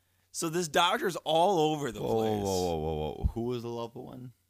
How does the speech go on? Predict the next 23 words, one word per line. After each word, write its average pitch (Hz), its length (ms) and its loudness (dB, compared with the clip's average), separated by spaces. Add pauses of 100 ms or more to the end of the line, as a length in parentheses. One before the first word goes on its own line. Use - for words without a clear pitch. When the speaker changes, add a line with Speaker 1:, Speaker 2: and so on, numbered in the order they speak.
(260)
Speaker 2:
Like, 85 180 -12
do 87 100 -12
you 82 140 -10
cover, 80 380 -12
like, 80 300 -10
who 90 180 -8
was 80 240 -8
the 78 400 -12
loved 73 260 -12 (120)
Speaker 1:
He 190 160 -4
Speaker 2:
one? 233 80 -6
Speaker 1:
was, 247 140 -6
okay, 139 400 -10
John 190 340 -4
Morse 147 320 -4
reportedly 143 540 -6
was 123 160 -8
in 147 260 -12
town 120 420 -8
staying 143 600 -6
with 139 200 -10
the 123 100 -10
Bordens 104 840 -12